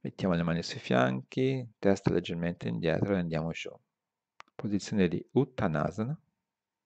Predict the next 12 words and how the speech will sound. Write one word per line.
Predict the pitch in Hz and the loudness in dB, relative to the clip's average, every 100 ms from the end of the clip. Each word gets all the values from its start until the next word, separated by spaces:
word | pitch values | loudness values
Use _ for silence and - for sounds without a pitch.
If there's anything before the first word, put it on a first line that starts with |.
| _ _ _ _ _ _ _ _ - 131 | _ _ _ _ _ _ _ _ -2 0
Anche | 139 123 | 2 2
se | - | 6
arriviamo | 104 92 90 90 | 8 8 8 6
bene | 92 95 95 | 8 8 6
sul | - 92 | 2 -2
pavimento, | - 90 95 107 113 117 110 - 127 127 - _ _ _ - | -2 -4 -2 2 2 0 -4 0 2 0 -8 _ _ _ -4
usiamo | 107 117 113 104 | 0 2 2 2
solo | - 135 135 120 | 0 4 6 8
la | 95 | 6
punta | - 131 131 127 104 | 4 -2 -2 2 6
delle | 87 82 | 6 6
dita | 78 76 110 135 | 2 0 -2 -4